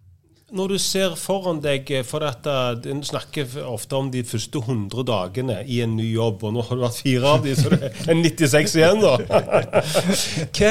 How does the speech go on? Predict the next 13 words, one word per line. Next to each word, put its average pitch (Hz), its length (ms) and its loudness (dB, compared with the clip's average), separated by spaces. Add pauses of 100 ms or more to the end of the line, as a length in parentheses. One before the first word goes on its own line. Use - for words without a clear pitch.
(140)
hva 185 240 -4
er 185 240 0
det, 175 60 4 (180)
hva - 80 -10
er 175 80 -2
det 190 80 -6
viktigste 156 800 -6
du 135 120 -6
skal 117 220 -6
gjøre 160 300 -8 (260)
i 135 60 -12
denne 127 180 -4
perioden? 113 320 -8